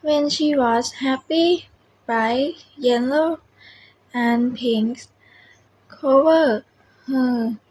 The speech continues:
canvas. When she felt calm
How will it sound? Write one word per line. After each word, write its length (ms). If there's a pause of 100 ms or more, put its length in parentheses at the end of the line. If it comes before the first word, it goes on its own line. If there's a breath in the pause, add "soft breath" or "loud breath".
canvas. 840 (920 soft breath)
When 320
she 300
felt 640 (480)
calm 640